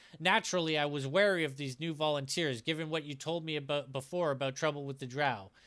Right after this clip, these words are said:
There were only a handful of them, though, one squad in the midst of our whole army, and as far as I could gather, they were united by their animosity towards Ashgrain Outpost rather than any kind of house loyalty." Morgwar pauses. "Unfortunately, one of them has been,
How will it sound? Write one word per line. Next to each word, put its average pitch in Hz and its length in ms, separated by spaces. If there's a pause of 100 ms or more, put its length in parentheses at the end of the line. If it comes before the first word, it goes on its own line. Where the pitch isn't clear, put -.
(320)
There 156 100
were 160 120
only 214 240
a 170 60
handful 175 480
of 139 120
them, 135 200
though, 127 280 (300)
one 175 200
squad 185 380
in 165 60
the 160 60
midst 160 300
of 143 120
our 139 120
whole 156 240
army, 135 440 (260)
and 139 80
as 139 80
far 196 200
as 196 120
I 190 80
could 151 240
gather, 160 340
they 143 160
were 143 160
united 160 540
by 165 120
their 151 180
animosity 156 680
towards 139 340
Ashgrain 151 460
Outpost 143 480
rather 139 240
than 135 180
any 143 200
kind 143 240
of 120 100
house 156 380
loyalty." 127 640 (640)
Morgwar 143 440
pauses. 110 640 (840)
"Unfortunately, 151 880 (300)
one 185 160
of 202 120
them 202 160
has 180 140
been, 165 240